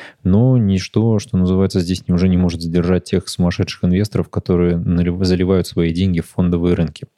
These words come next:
А, что же с-, здесь происходит у нас на самом деле? Да, много уже кто писал о том, что, а, Smart Money выходит из, а, акций,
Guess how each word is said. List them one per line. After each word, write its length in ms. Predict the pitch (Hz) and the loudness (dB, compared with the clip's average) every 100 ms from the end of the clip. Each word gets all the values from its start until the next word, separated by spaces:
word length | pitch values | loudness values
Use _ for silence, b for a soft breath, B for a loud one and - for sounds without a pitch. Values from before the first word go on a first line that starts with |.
| - | -6
А, 440 | 87 87 85 87 | -2 0 0 -2
что 280 | 87 - 131 | -4 -2 0
же 160 | 127 104 | 2 -2
с-, 260 | - - | -4 -4
здесь 240 | 90 104 107 | 0 0 0
происходит 500 | 98 92 117 98 - | -2 0 0 0 0
у 40 | |
нас 160 | 82 - | -4 -2
на 60 | |
самом 260 | 90 90 85 | -2 0 0
деле? 160 | 85 82 | -2 0
Да, 140 | 104 | 0
много 300 | 95 113 101 | 2 2 2
уже 200 | 90 87 | 0 0
кто 160 | - 92 | -2 -4
писал 400 | - - 131 123 | -4 -2 0 2
о 60 | |
том, 160 | - 101 | 0 -4
что, 480 | - 95 92 87 - b b | -2 0 2 2 -2 b b
а, 180 | 90 90 | -2 -2
Smart 340 | - 98 - | 0 -2 0
Money 260 | 98 95 87 | 2 2 2
выходит 480 | 85 - 104 87 - | -2 0 2 2 0
из, 180 | 80 - | -6 0
а, 340 | 87 87 87 - | 2 2 0 -2
акций, 460 | 127 - 113 95 | -4 0 -2 -2